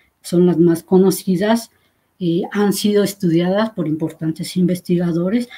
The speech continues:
y pues nos han dado bastantes, este, bastantes datos, acerca, datos bastante, bastante antiguos realmente, ¿no?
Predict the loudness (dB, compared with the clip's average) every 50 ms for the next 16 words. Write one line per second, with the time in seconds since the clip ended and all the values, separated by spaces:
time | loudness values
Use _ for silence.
0 | -20 _ _ _ _ -2 0 0 0 0 0 0 2 4 2 2 2 0 0 2
1 | 2 2 2 2 0 0 0 0 0 0 -2 -4 -6 -8 -6 -4 -2 -2 -2 -2
2 | -2 -4 -6 -6 -6 -10 -10 -10 -14 -18 _ _ _ -10 -10 -10 -10 -12 -14 -16
3 | _ _ _ _ _ _ _ _ _ _ _ _ _ _ _ _ -6 -4 -4 -4
4 | -2 -2 0 0 2 2 0 0 0 0 0 -2 -2 -2 -2 -4 -4 -4 -6 -10
5 | -20 -20 -20 -20 _ _ _ _ _ _ _ _ _ -6 -4 -4 -4 -2 -2 -2
6 | -2 -4 -6 -6 -2 0 0 0 2 2 0 0 -2 -4 -8 -18 -20 -20 -20 -20
7 | -8 -4 -4 -4 -4 -4 -4 -4 -2 0 0 -2 -2 0 2 2 4 4 4 2
8 | 2 2 0 0 -4 -6 -6 -4 -2 0 0 0 0 -2 -4 -4 -4 -4 -4 -2
9 | -2 -4 -6 -6 -8 -10 -10 -8 -8 -6 -4 -2 0 0 0 0 -2 -4 -6 -8
10 | -10 -8 -4 -4 -2 -4 -4